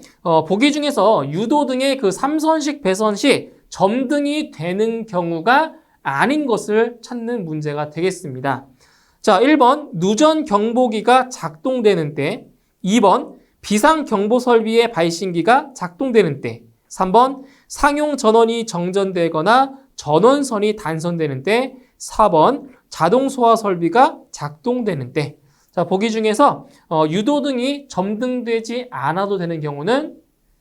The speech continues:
일 번이죠. 예, 누전 경보기가 작동되는 때는 해당 사항이 아닙니다. 그죠? 답은 일 번이 되겠습니다.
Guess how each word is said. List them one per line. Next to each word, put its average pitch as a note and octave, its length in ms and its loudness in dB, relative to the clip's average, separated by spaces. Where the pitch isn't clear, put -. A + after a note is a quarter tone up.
일 B3+ 200 -2
번이죠. A3+ 540 -2
예, B2+ 240 -10
누전 A3+ 400 0
경보기가 A#3 480 2
작동되는 F3+ 600 -4
때는 A3+ 400 -2
해당 B3+ 240 -4
사항이 C#3 280 -8
아닙니다. C3 600 -10
그죠? G3+ 360 -10
답은 D#3 520 -8
일 G3+ 180 -2
번이 A3 380 -2
되겠습니다. C#3 600 -12